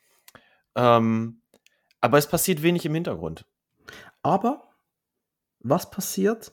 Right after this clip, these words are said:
Speaker 2: Wir sehen ja, dass Seagal sich bei gewissen Menschen erkundigt. Wie zum Beispiel dem Waffenhändler. Ob er noch
Speaker 1: Mhm.
Speaker 2: verheiratet ist oder so. Das war doch das, oder? Er fragt einen Waffenhändler,
Speaker 1: Ja.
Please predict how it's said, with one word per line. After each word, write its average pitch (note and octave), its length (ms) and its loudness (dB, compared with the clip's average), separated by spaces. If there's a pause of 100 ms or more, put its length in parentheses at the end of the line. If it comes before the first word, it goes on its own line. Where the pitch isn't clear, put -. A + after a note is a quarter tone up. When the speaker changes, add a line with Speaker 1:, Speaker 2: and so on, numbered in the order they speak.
Speaker 2:
Wir C#3+ 200 4
sehen F#3 320 2
ja, G3 120 4
dass F3 240 -4
Seagal C#3+ 400 2
sich - 220 -8
bei C#3 240 2
gewissen C#3+ 340 -2
Menschen C#3 300 0
erkundigt. B2 680 -4 (480)
Wie E3+ 120 0
zum D#3 140 2
Beispiel C#3+ 200 2
dem B2+ 200 6
Waffenhändler. G#2+ 760 0 (1300)
Ob B2 160 0
er B2+ 80 6
noch A#2+ 180 0
Speaker 1:
Mhm. D3 140 2
Speaker 2:
verheiratet D#3+ 560 0
ist A2 180 -2
oder G#2 100 0
so. G2 120 -4
Das - 120 -4
war C#3+ 80 6
doch C#3 120 0
das, A#2 280 4
oder? G#2 140 4
Er G#2 40 0
fragt - 340 4
einen A#2+ 100 4
Waffenhändler, F3 640 2
Speaker 1:
Ja. - 60 -20